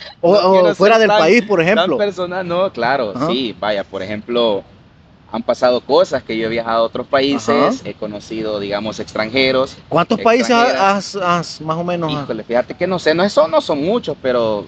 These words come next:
Speaker 2: los puedo contar con los dedos de las manos, creo.
Speaker 1: Claro.
Speaker 2: Eh, México, Colombia, eh, Brasil, República Dominicana, eh, bueno, todo Centroamérica,
Speaker 1: Te
Speaker 2: estamos
Speaker 1: digo
Speaker 2: hablando de
Speaker 1: algo,
Speaker 2: Guatemala,
Speaker 1: Perú,
Speaker 2: todo,
Speaker 1: cuando te
Speaker 2: Perú
Speaker 1: conocí,
Speaker 2: también.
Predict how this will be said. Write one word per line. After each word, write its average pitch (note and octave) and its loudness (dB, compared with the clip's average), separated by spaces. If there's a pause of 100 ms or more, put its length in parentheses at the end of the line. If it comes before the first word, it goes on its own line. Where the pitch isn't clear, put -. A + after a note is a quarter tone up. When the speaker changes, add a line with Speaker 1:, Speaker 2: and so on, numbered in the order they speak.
(280)
Speaker 2:
los A#2 -16
puedo F3+ 2
contar D#3 0
con D3 -4
los B2 -2
dedos C3+ 4
de B2 -4
las A#2 -2
manos, F#3+ 0
creo. F3 4
Speaker 1:
Claro. C3+ 0 (380)
Speaker 2:
Eh, A#2 -6
México, E3 -2
Colombia, D#3+ 2 (260)
eh, G#2 -10
Brasil, D#3 -4
República A#2 -6
Dominicana, D3+ -4 (800)
eh, G2 -8
bueno, D3 2
todo C3+ 2
Centroamérica, B2+ -2
Speaker 1:
Te C3 -2
Speaker 2:
estamos F#3 2
Speaker 1:
digo A#3+ 6
Speaker 2:
hablando C4 6
de - 0
Speaker 1:
algo, C#3+ 0
Speaker 2:
Guatemala, A2 -4
Speaker 1:
Perú, G3 4 (220)
Speaker 2:
todo, C3 -4
Speaker 1:
cuando D#3 0
te - 0
Speaker 2:
Perú C3 2
Speaker 1:
conocí, E3 4
Speaker 2:
también. C#3+ -4